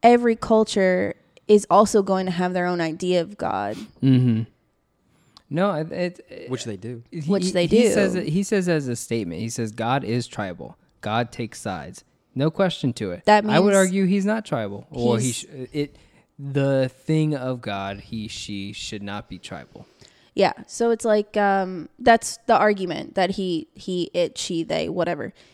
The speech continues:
Speaker 3: Should
Speaker 1: is
Speaker 3: not be.
Speaker 1: all powerful, all knowing, and all good.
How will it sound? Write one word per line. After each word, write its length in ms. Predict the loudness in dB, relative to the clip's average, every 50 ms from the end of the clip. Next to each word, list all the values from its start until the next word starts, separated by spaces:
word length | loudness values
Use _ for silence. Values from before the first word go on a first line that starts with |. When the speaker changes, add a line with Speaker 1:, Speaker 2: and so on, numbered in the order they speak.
| _ _ _ _ _ _ _ _ _ _ _ _ _ _ _ _ _ _ _ _ _ _ _ _
Speaker 3:
Should 120 | _ 2
Speaker 1:
is 300 | 4 4 4 4 0 -4
Speaker 3:
not 260 | -8 -10 -12 -14 -16 _
be. 80 | 4
Speaker 1:
all 300 | 6 8 8 8 8 6
powerful, 560 | 4 2 2 4 4 4 4 2 0 -2 -2
all 260 | 2 2 2 2 2 2
knowing, 320 | 0 -2 -2 -2 -2 -4
and 80 | -4 -2
all 160 | -2 -2 -4
good. 480 | -2 -2 -2 0 0 -4 -6 -10 -14